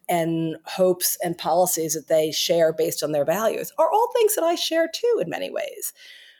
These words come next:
But you also have to just sort of begin to see, not that we can't, we should, we should constantly be pushing and pressing and changing the system. But at the end of the day, right, there's a lot of different priorities. There's a lot of different constituencies. There's a lot of stakeholders, right? So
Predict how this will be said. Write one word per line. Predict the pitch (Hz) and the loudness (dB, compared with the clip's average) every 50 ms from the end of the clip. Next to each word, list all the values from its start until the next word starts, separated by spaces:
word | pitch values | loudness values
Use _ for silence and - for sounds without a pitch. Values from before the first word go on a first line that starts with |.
| _ _ _ | _ _ _
But | - 285 285 | 0 0 2
you | 311 370 | 2 2
also | 440 453 415 427 | 2 2 4 4
have | 381 339 | 2 4
to | 320 277 | 2 2
just | 220 - 233 233 - - | 2 2 0 0 0 -2
sort | - 214 208 | -2 0 -2
of | 202 185 180 | -2 -2 -4
begin | 196 175 160 - - 220 226 233 247 240 | -6 -6 -4 -4 0 2 2 2 0 -2
to | - 269 247 | -2 -2 -2
see, | - - - - 165 156 147 - - - - - - - 226 | -2 -2 -2 0 0 0 0 -2 -4 -8 -10 -10 -10 -8 -4
not | 254 302 339 370 381 - | -2 0 0 0 0 0
that | - 349 - - _ _ _ _ _ _ _ - | -2 -4 -4 -6 _ _ _ _ _ _ _ -2
we | 196 196 | -2 -2
can't, | - - 233 233 214 - - | 0 0 0 0 0 2 0
we | 208 208 | 0 0
should, | - - - - - 233 | 0 0 -2 -4 -4 -4
we | 302 | -2
should | 302 - - - | -2 -2 -4 -4
constantly | - - 415 403 - - - 226 190 | -4 -4 -4 -4 -2 -2 0 0 0
be | 180 175 | 0 -2
pushing | - - - 208 - - 165 - | -4 -4 -4 -4 -2 -2 -4 -6
and | - - - | -6 -10 -4
pressing | - 185 208 - - - 247 | -2 0 0 0 -2 -4 -6
and | 220 - | -8 -8
changing | - - - - 190 - - | -4 -2 -2 -2 -2 -4 -6
the | 175 - | -6 -4
system. | - - 240 - - 147 143 151 | -2 -2 -2 -2 -4 -6 -4 -2
But | 165 170 - - - - - - - - - - _ - | 0 -2 -2 -2 -8 -18 -20 -20 -20 -20 -20 -10 _ -6
at | 254 - | -4 -2
the | 311 311 339 | 0 2 2
end | 359 349 | 2 2
of | 339 247 | 2 0
the | 233 208 | 0 0
day, | 185 233 277 254 190 160 147 147 147 | 2 2 2 4 4 2 2 0 0
right, | 151 170 190 196 | 0 0 0 2
there's | 214 208 185 | 0 2 2
a | 196 | 2
lot | 165 156 151 151 160 190 240 | 2 2 2 2 2 2 2
of | 233 | 0
different | 247 262 - 285 285 - | 0 -2 -2 -2 -2 0
priorities. | - 208 185 156 143 143 151 160 170 175 185 180 | 0 0 0 0 0 -2 -2 -4 -4 -6 -6 -6
There's | 170 170 170 | -4 -2 -2
a | 175 | -2
lot | 165 160 160 175 185 | 0 0 0 0 0
of | 185 185 | -2 -2
different | - 170 - _ - 160 160 160 160 151 - | -4 -6 -4 _ 0 2 2 2 0 -2 -6
constituencies. | - 180 170 - - 151 - - - - 135 123 - - 135 139 147 - | -8 -8 -8 -6 -6 -6 -6 -6 -6 -6 -8 -8 -8 -6 -4 -4 -2 -2
There's | 175 160 175 | -2 0 0
a | 165 | 0
lot | 147 143 151 170 | 0 0 -2 -2
of | 175 - | -2 0
stakeholders, | - 294 349 359 - - 151 - - - - - - - | 0 0 -2 0 0 -2 -2 -2 -4 -6 -6 -4 -2 0
right? | 151 160 160 - | 0 0 0 0
So | - 185 180 180 180 | 2 2 2 2 0